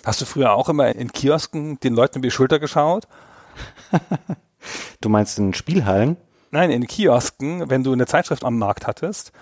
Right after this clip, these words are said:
Speaker 2: Ach so, <laughs> nee.
Speaker 1: Das war eine ganz große Unart von uns. Sogar der Verlagsleiter ist öfter in den Supermarkt gegangen und hat die Zeitschriften neu sortiert. Also, weißt du, die Konkurrenz nach hinten und so, damit die nicht verkauft wird und unsere nach vorne und so.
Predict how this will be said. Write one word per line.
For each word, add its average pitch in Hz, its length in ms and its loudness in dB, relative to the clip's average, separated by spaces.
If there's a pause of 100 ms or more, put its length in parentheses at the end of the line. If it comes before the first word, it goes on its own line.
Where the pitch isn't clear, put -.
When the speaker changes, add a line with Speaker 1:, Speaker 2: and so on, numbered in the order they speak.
(200)
Speaker 2:
Ach - 180 -4
so, - 240 -6
<laughs> - 60 -4
nee. 160 320 4 (680)
Speaker 1:
Das - 160 -12
war 113 100 2
eine 117 100 0
ganz 147 260 0
große 139 240 0
Unart 127 460 0
von 107 180 -8
uns. 151 360 -8 (420)
Sogar 127 260 4
der 139 120 4
Verlagsleiter 131 580 2
ist 120 100 -6
öfter - 280 -2
in 123 100 -2
den 113 80 -4
Supermarkt 143 380 0
gegangen 127 240 2
und 117 40 -2
hat 123 80 -4
die 127 60 -10
Zeitschriften 147 440 -2
neu 113 140 0
sortiert. 110 540 -2 (300)
Also, 110 160 0
weißt 120 200 2
du, 139 60 -12
die 113 40 -12
Konkurrenz 113 400 0
nach 117 100 -2
hinten 127 440 -2
und 113 140 -10
so, 113 100 0
damit 110 180 -2
die - 40 -4
nicht 110 140 -4
verkauft - 360 0
wird 113 220 2
und 110 180 -6
unsere 113 340 0
nach 104 140 -2
vorne 139 320 2
und - 100 -8
so. - 200 -8